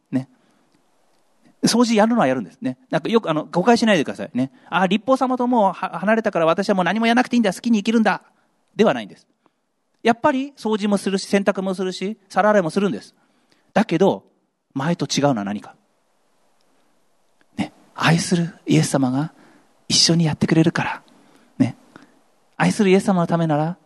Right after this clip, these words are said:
ね、「喜んで掃除してあげるわ。お料理作ってあげるわ」なるんですね。いいなあ。こういう奥さんいいでしょ？<laughs> ど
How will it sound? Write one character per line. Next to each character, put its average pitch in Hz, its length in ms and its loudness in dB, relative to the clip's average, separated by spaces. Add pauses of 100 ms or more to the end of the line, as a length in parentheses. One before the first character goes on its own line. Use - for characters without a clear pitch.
(300)
ね、 147 180 2 (360)
「喜 143 80 2
ん 214 240 4
で 202 80 2
掃 185 180 -2
除 180 80 -8
し - 60 -12
て 185 100 -2
あ 175 80 -2
げ 180 80 -2
る 180 80 -2
わ。 175 140 -6 (480)
お 170 100 2
料 226 120 0
理 220 100 -2
作 - 160 -4
っ 240 40 -4
て - 100 0
あ 202 60 2
げ 208 120 -2
る 208 80 -4
わ」 202 180 0
な 135 140 0
る 131 80 -4
ん - 20 -6
で 92 80 -10
す - 60 -18
ね。 98 280 -10 (300)
い 151 160 0
い - 20 -2
な 180 720 2
あ。 - 100 -20 (400)
こ 175 100 2
う 180 40 6
い - 20 6
う 175 40 6
奥 - 120 -2
さ 160 80 2
ん 147 80 2
い - 20 2
い 151 40 0
で 127 60 0
し - 80 -4
ょ？ 190 120 -4 (240)
<laughs> - 240 -18
ど 156 180 4